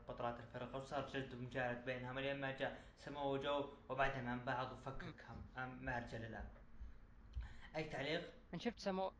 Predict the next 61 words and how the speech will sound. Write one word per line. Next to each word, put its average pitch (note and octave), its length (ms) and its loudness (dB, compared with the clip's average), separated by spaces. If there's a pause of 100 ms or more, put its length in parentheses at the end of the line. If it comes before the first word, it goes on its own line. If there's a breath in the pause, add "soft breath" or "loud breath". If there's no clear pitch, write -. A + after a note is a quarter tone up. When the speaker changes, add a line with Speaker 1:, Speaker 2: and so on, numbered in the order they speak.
(120)
Speaker 2:
شفت A#3 120 -2
سامو F#3+ 220 6
جو F3+ 140 6
شلون D#3 260 2
طلع، E3 140 12
بسم D#3 220 0
الله D3+ 120 10
الرحمن D#3 280 6
الرحيم، D3+ 260 10
كذا F3+ 200 12
فجأة F#3 300 12
Speaker 1:
إيه، - 140 12
فجأة F3 100 12
Speaker 2:
إلا E3+ 160 12
سامو F3 300 12
Speaker 1:
طاح F3+ 120 12
Speaker 2:
جو. F3 80 8
Speaker 1:
بعد D3 200 4
Speaker 2:
بسم F3 180 10
Speaker 1:
المباراة F3+ 40 10
Speaker 2:
الله F#3+ 180 12
Speaker 1:
كذا F3+ 100 12
Speaker 2:
الرحمن D#3 240 12
الرحيم. D#3 280 10
Speaker 1:
واقف F3+ 320 12
عند F3 240 6
اللي D3 380 4
هو C#3+ 160 0 (280 loud breath)
فريق E3+ 340 6
ذا D3 80 2
واي، D3+ 260 6 (200)
توقع C#3+ 160 -8
Speaker 2:
فريق، G3 500 12
فريق، F3+ 460 10 (360)
لا، G3 480 12
فريق F3+ 480 10
Speaker 1:
آه، D3+ 180 12
Speaker 2:
ال-، - 80 8
Speaker 1:
شو، D3+ 60 8
Speaker 2:
إيه، - 160 12
ذا - 20 0
Speaker 1:
معلش. A3 180 12
Speaker 2:
واي، A3+ 240 12
ذا F3 100 6
واي، E3+ 160 10
ذا D#3 120 4
واي. - 120 4
Speaker 1:
لا، C#3+ 180 6
Speaker 2:
ذا F3 60 12
واي، F3+ 120 12
Speaker 1:
مو، E3 60 12
Speaker 2:
ذا D3+ 60 12
واي، C#3+ 80 10
صح. - 220 0
Speaker 1:
لا، D3+ 280 6
مو D#3+ 100 0
شيتس D#3 300 -4
بلاك C#3 300 2
هارت C#3+ 360 0
وإمبر B2 580 -2
مون. D#3 200 -4